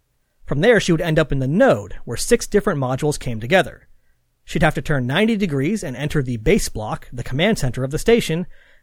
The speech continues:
and then drift all the way through that before finally arriving at Kvant one. Once there, Ivans got lost among a sea of old equipment, storage containers, and plastic bags full of stinky garbage.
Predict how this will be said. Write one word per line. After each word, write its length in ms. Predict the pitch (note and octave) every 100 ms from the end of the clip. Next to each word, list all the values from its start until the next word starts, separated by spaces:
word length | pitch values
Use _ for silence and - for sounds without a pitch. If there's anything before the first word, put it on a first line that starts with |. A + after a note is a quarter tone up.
| -
and 100 | F3
then 100 | F#3+
drift 240 | A3+ -
all 260 | D#3+ E3+ G#3+
the 60 |
way 140 | G#3 A3+
through 220 | - A3+
that 300 | C3+ B2 - _
before 280 | - - D#3
finally 440 | C#3 D3 D3+ E3+ F#3
arriving 480 | D3+ A2+ A2 C3
at 140 | E3 D3
Kvant 400 | D#3 A2 G#2+ -
one. 320 | F3 C#3 - - _ _ _ _ _ _ _ _ _
Once 240 | - D3+ -
there, 360 | F#3 A3+ G3+ - -
Ivans 360 | F#3+ B3+ A3+
got 200 | F#3 C#3+
lost 460 | A#2+ B2+ A3 - -
among 260 | D#3+ F3+
a 60 | C#3+
sea 440 | - - G#3+ A3+
of 160 | C#3 A2
old 300 | C3 E3+ A3+
equipment, 520 | - - - G#3 G3+ - -
storage 460 | - - F3 G3
containers, 580 | - F3 E3 E3+ F#3 F3+
and 260 | B2 C3 A2+
plastic 460 | - D#3 - C3+
bags 360 | A#2 G3 D#3 C#3
full 180 | - C#3+
of 80 | -
stinky 420 | - C3+ D3+ B2+
garbage. 560 | A#2+ E3+ A#2 - -